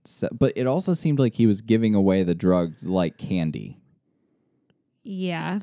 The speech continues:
Speaker 1: I never saw money exchange hands for drugs in this movie.
Speaker 2: No, that's true.
Speaker 1: They also just sent drugs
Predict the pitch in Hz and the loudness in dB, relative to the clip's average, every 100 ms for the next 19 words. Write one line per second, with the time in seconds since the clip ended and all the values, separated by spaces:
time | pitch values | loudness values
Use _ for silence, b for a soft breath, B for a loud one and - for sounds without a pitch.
0 | 220 139 147 147 113 127 127 127 120 123 | 0 2 2 0 -2 0 2 2 0 2
1 | 113 110 110 101 90 - 101 95 95 95 | 2 4 2 0 -2 -2 0 0 0 0
2 | 90 - 90 95 85 80 95 73 76 - | 0 0 -2 0 0 0 -2 -4 -4 -4
3 | 69 - - - 285 262 247 254 _ _ | -6 -4 -8 -6 -4 -4 -6 -12 _ _
4 | 220 233 233 - 247 226 180 180 _ _ | -4 -4 -6 -14 -8 -6 -6 -10 _ _
5 | - 110 127 165 170 143 127 - - 127 | -2 0 2 2 0 2 0 0 -2 0
6 | 117 - _ 117 110 101 98 - | 0 -6 _ -2 0 2 0 -8